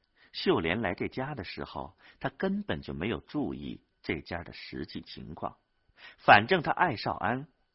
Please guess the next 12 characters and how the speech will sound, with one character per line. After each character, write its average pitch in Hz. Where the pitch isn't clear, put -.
觉 90
得 82
一 98
切 -
都 82
无 98
所 -
谓。 139
结 107
婚 123
之 135
后， 120